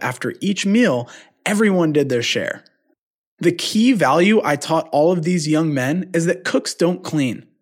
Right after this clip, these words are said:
If they wanted to get epic meals served without a side of resentment, they should clean up after whoever cooked at their house.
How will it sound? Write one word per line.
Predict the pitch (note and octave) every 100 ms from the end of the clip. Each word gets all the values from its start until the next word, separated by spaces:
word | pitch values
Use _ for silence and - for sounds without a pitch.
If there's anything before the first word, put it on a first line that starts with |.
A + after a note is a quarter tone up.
| _ _ _
If | - E3
they | A#3+
wanted | C#4 A#3 A#3+ G3+
to |
get | E3+ E3+ -
epic | E3 G#3 G#3
meals | E3 D#3 D#3+ E3 E3 -
served | - F#3+ G3+ G#3+ E3
without | D#3 C3+ D3+
a |
side | D#3+ C3+ C#3+
of | D3
resentment, | A#2+ A2+ A#2 D3 E3+ G3 - _ - - -
they | C3 C#3+ G#3
should | - B3+ E3
clean | - F3+ F#3 D#3
up | C#3+ - -
after | D3 - D#3
whoever | D3 C#3+ D#3 A3
cooked | A3 - F3 C#3+
at | -
their | A2+
house. | - F#2+ - - -